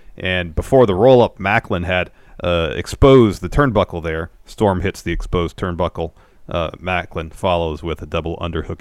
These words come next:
D D T to get the win. The lights go down. They come back up. Sami Callihan's in the ring, but Macklin, anticipating that, is on the ramp.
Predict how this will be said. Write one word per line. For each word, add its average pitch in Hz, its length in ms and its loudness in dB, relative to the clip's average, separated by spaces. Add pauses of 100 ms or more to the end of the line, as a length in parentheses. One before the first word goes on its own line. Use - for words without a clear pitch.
(120)
D 87 120 -6
D 82 100 -8
T 98 200 -8
to 80 120 -10
get 85 220 -4
the 85 60 -10
win. 92 280 -4
The 82 100 -4
lights 85 240 -4
go 82 160 -6
down. 87 220 -4
They 78 60 -10
come 87 200 -8
back 85 240 -4
up. 92 160 -4
Sami 85 300 -8
Callihan's 113 560 2
in 85 80 -10
the 82 80 -8
ring, 85 240 -8
but 85 100 -14
Macklin, 107 480 0 (300)
anticipating - 800 -10
that, 82 260 -10 (440)
is 87 180 -8
on 80 180 -4
the 76 60 -16
ramp. 82 420 -10